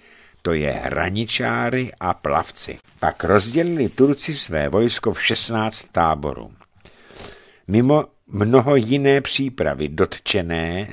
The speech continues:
sdělali obráncové Vídně uvnitř hradeb, odebrány Světničně, až ku Korutanské u vzdálenosti asi dvaceti stop nový násep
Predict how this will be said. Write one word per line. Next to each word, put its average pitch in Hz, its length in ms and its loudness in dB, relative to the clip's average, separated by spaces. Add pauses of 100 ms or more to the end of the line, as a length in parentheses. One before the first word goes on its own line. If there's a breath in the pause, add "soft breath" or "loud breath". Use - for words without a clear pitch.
sdělali 95 640 -2
obráncové 117 720 0
Vídně 98 480 -2
uvnitř 101 460 -2
hradeb, 87 480 0 (520 soft breath)
odebrány 120 640 2
Světničně, 90 1080 -4 (500 soft breath)
až 107 200 -2
ku 123 200 -2
Korutanské 95 1000 0
u 90 100 -10
vzdálenosti 95 840 0
asi 113 260 -2
dvaceti 101 520 0
stop 107 360 -4
nový 95 360 0
násep 78 640 -4